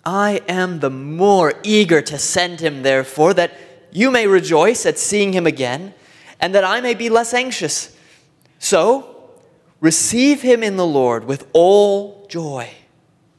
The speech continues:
and honor such men, for he nearly died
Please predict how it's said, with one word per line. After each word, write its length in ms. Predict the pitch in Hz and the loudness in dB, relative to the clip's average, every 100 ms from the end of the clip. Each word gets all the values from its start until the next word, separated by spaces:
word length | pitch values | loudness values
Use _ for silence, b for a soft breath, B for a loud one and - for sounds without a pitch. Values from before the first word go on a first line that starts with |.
| _ _ _ _ _ | _ _ _ _ _
and 200 | 139 131 - | -10 -10 -6
honor 380 | 151 180 220 240 | -2 -2 -6 -12
such 320 | - 208 - | -8 -10 -8
men, 300 | 190 151 104 _ _ _ _ _ b b b b | -10 -10 -12 _ _ _ _ _ b b b b
for 100 | 147 | -4
he 220 | 147 165 | -4 -4
nearly 480 | 147 170 208 226 226 | -6 0 2 2 -4
died 680 | 175 190 170 120 113 120 | -2 -2 0 -2 -6 -12